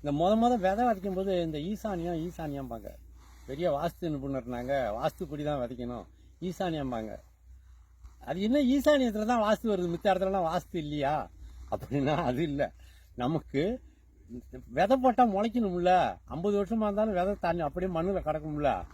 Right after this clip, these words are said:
சூரியன் வரும் போகும், காத்து வரும், நிலவு வரும், எல்லாம் வரும். மழைன்னு ஒண்ணு வந்தாதான் விதை முளைச்சு வெளில வரும். ஆலமரமா இருந்தாலும் சரிதான், விதைக்குள்ள தண்ணி போனாதான் வரும்.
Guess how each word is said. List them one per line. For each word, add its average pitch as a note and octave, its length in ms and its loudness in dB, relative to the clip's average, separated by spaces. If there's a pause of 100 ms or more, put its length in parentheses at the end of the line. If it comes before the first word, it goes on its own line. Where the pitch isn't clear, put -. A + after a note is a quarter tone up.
(560)
சூரியன் A#3 340 4
வரும் G#3+ 280 4
போகும், G#3 320 2
காத்து G3 340 -2
வரும், G3+ 260 0
நிலவு G3 320 2
வரும், G3 180 0
எல்லாம் G3 300 0
வரும். F3+ 340 0 (680)
மழைன்னு C#3 440 0 (100)
ஒண்ணு F#3+ 160 0
வந்தாதான் F3 440 0
விதை D#3+ 300 0
முளைச்சு D#3+ 300 -6
வெளில C#3+ 220 -6
வரும். B2 240 -8 (100)
ஆலமரமா F3+ 640 0
இருந்தாலும் F#3+ 340 0
சரிதான், F3 340 -2 (840)
விதைக்குள்ள F3+ 520 0
தண்ணி F3+ 280 0
போனாதான் E3+ 420 2
வரும். D3 260 -2